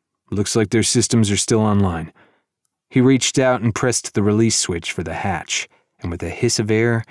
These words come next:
and a clunk, the circular door opened. He gripped the door jamb and swung through,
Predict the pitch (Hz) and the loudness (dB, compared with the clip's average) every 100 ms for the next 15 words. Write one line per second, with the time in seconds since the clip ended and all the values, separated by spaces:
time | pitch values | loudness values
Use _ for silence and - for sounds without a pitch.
0 | - - 90 - - 120 117 104 - _ | -16 -8 -8 -6 -4 0 0 -2 -8 _
1 | _ _ 101 - 117 - 113 107 101 101 | _ _ -6 0 0 2 2 2 2 2
2 | 98 85 107 90 - 82 98 - _ _ | 2 0 -2 -2 -4 -12 -12 -14 _ _
3 | _ _ _ - 131 147 - 120 104 123 | _ _ _ -2 2 2 0 0 2 4
4 | 127 110 101 85 80 80 - 107 101 95 | 4 2 0 -2 -4 -4 -2 2 2 0
5 | - 95 87 85 | -2 -4 -4 -8